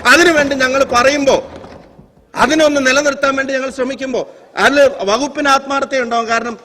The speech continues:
ഇത്രയും വിശദമായ ഉത്തരങ്ങൾ ബ്രാക്കറ്റിൽ എഴുതിയിട്ട് അനുവദിച്ചത് പോലും തന്നില്ല എന്ന് ബ്രാക്കറ്റിൽ എഴുതി തരണമെങ്കിൽ അവർക്കിത് നിലനിൽക്കണം എന്ന് ആഗ്രഹിക്കുന്ന ആരെങ്കിലുമൊക്കെ അതിൻ്റെ ഉള്ളിലുണ്ടാവും. അതിനൊരു സപ്പോർട്ട് കൊടുക്കല്ലേ നമ്മുടെ ഉത്തരവാദിത്തം? സാർ, സി പി ഐ സംസ്ഥാന കൗൺസിൽ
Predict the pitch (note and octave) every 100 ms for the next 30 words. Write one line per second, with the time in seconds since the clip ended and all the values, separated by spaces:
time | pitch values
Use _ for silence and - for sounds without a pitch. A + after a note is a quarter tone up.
0 | - A3+ - D4 D4 C#4+ C4 C4 C4 B3
1 | A#3+ A#3 G#3 A#3+ A#3 A3+ G3+ G3+ A3+ A#3
2 | B3 B3+ A#3 A3+ A#3 G#3+ D#3 - - D#3+
3 | A3+ C#4+ D#4 D#4 D#4+ D4+ C#4 C4 B3+ A#3
4 | B3 C#4+ C#4+ C#4 B3+ B3 A3+ B3 C4 D4+
5 | C#4 B3 B3+ A#3+ A3+ A#3+ A#3 G3 - -
6 | D3 G3+ A#3 B3 A#3+ G#3 A#3+ A#3+ A#3+ B3
7 | B3 A#3 A#3+ B3 A#3+ A#3+ F#3 G#3+ C4 C4+
8 | C4+ C4+ C#4 C4 C4+ B3+ C4+ - - -
9 | _ _ _ - G3+ C#4 C#4 C#4+ - C#4
10 | D4 C#4+ C#4 C#4+ C#4 C4 C4 B3+ C4+ C4
11 | C4 B3+ B3+ - - _ - A3 A#3+ -
12 | A#3 - C4+ C4 B3+ B3+ C4+ C4+ B3 B3
13 | C4+ C4+